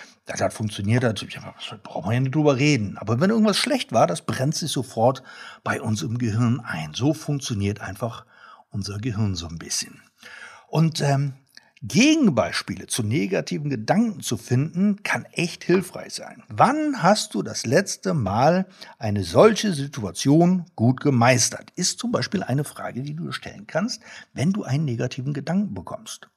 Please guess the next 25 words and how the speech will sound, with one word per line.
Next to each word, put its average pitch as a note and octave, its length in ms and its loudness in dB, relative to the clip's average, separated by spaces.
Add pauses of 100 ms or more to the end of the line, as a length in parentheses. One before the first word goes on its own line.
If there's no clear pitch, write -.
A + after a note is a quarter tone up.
(280)
Frag E3 320 2
dich C4 180 0
wirklich, G#3+ 480 0 (760)
wann G#3+ 300 6
ist A#3+ 200 0
das F#3 140 2
das - 220 -4
letzte G3+ 360 4
Mal E3+ 240 0 (240)
wirklich G3 880 2
passiert A#3 640 2
und A#2+ 400 0 (240)
wie G3+ 400 6
gut G#3+ 260 4
habe D#3 180 4
ich C#3+ 160 -2
das - 100 -10
letzte A2+ 280 -2
Mal A2 200 -2
das G2+ 180 -8
gemeistert? F2+ 640 -6 (1700)
Und C3 340 2 (1400)
sollte F#3 420 6
die D#3+ 140 0
Situation, D#3+ 720 0